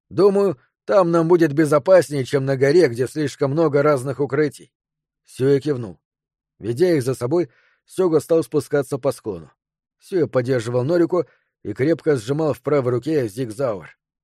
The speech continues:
Полоса деревьев закончилась, и дальше начинался участок, покрытый невысокой травой.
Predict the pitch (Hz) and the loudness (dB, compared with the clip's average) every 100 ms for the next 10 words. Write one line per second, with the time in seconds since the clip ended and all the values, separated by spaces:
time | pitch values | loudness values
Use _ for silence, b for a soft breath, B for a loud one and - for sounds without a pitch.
0 | _ _ _ _ - 120 139 185 160 147 | _ _ _ _ -4 -2 0 0 -2 0
1 | 139 131 110 120 180 170 165 160 - _ | 0 -2 -4 -4 -4 -4 -2 -4 -6 _
2 | _ _ - 90 156 160 160 143 139 151 | _ _ -14 -2 0 0 -4 -6 -4 -4
3 | 147 139 131 147 170 - 135 - 120 135 | -4 -2 -4 -4 -6 -6 -6 -6 -4 -4
4 | 156 147 135 127 123 131 123 123 113 107 | -4 -4 -4 -4 -6 -6 -6 -8 -8 -12
5 | 92 78 | -12 -16